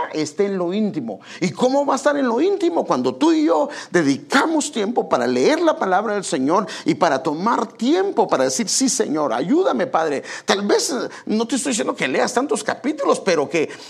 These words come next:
tengas una dieta. La palabra del Señor, hermanos, es, eh, eh, para nosotros hay un tema que di hace algún tiempo y se llama la medicina perfecta. Lo puede escuchar, tenemos en YouTube, pero también tenemos un,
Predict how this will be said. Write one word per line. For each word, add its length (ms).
tengas 400
una 220
dieta. 640
La 200
palabra 400
del 140
Señor, 400
hermanos, 440
es, 280
eh, 360
eh, 280
para 200
nosotros 640
hay 100
un 140
tema 300
que 120
di 300
hace 480
algún 360
tiempo 520
y 80
se 180
llama 500
la 160
medicina 640
perfecta. 840
Lo 160
puede 180
escuchar, 400
tenemos 480
en 340
YouTube, 340
pero 140
también 280
tenemos 420
un, 260